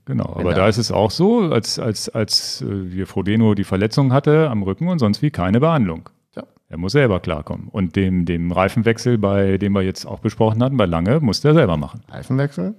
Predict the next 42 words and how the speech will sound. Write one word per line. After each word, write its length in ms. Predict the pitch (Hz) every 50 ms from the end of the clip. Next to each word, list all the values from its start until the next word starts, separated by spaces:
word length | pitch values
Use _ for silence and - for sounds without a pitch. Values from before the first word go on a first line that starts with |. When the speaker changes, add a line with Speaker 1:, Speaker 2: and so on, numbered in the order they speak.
| _ _
Speaker 2:
Kann 200 | - - - - 85
ich. 180 | 113 - - _ -
Speaker 1:
Ja, 80 | 85 85
ja. 100 | 101 120
Speaker 2:
Ja. 140 | 120 - - - - - _ _ _ - - - - - - - - - - - _ _ -
Das 180 | - 131 147 -
waren 160 | 170 170 147
auch 160 | 95 156 190
die 160 | 196 196 -
Anfänge 340 | 92 135 135 - 135 127 127
bei 140 | 117 110 107
der 140 | 110 107 -
Tour. 220 | - 139 160 190
Und 100 | 156 127
dann, 140 | 117 110 107
weil 100 | 117 117 113
wir 60 | 110
das 160 | 110 107 110
mit 100 | 107 95
den 120 | 98 95 92
Zeitabständen 580 | - 127 170 180 117 110 - - 123 107 104
gab, 140 | 98 90 85
es 80 | 92 -
gab 240 | - 92 85 - -
so 80 | 92
ein, 140 | 85 85 85
so 120 | 80 - 82
ein 80 | 80
klassisches 580 | - - - 82 - - 113 - - 98 90 -
Ding, 220 | - 107 110 107
wo 100 | 104 104
einem 220 | 78 90 98 104 107
mal 220 | 98 95 95 92
die 160 | 101 98 87
Gabel 500 | - 104 92 95 101 120 139 156 175 196 190 - _ _ _ _ _ _ _ _ _
gebrochen 520 | - 135 117 123 123 151 160 180 170 165 127
ist 360 | 90 160 220 220 - - -
auf 220 | - - 113 -
dem 480 | - 117 113 113 110 110 110 110 90 - -
Abfahrt 360 | - 107 - - - 120 113
vom 140 | - 117 107 -
Tourmalet. 720 | 120 113 110 104 104 110 123 143 170 196 233 302 -